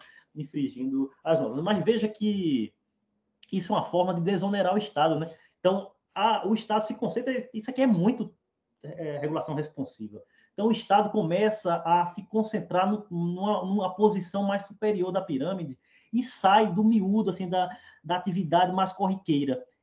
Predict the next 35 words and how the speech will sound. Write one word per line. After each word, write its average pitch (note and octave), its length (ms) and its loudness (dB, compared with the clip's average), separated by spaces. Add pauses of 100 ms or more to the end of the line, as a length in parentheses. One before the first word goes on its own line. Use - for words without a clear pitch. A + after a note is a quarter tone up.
e F#3+ 80 -4
vai G3 280 4
exercer A3 640 2
uma G#3+ 220 2
fiscalização A3 600 0
sobre B3+ 640 2
um C4+ 160 8
outro E4 280 4
agente B3 240 2
que - 60 -8
vai, C4 140 6
vai B3 100 4
se B3 80 2
ocupar A3+ 560 2
disso, F#3 300 -6 (440)
dessa, F#3+ 400 2
de-, F3+ 200 -4
desse G3+ 240 -2
primeiro A3 520 8
nível F#3+ 600 4 (220)
de, E3+ 840 -2
de D3 160 -6
regulação. F3 800 -2 (140)
Então, F3 120 -6 (340)
a, E3 360 0
o D#3 340 -8
ente E3 160 -6
estatal E3+ 440 -2
vai E3+ 120 0
subir D#3+ 320 -4
na F3 100 -2
pirâmide F3 480 -4
e F#3+ 40 -10
permanecer G#3+ 720 0
regulando, G3 560 -6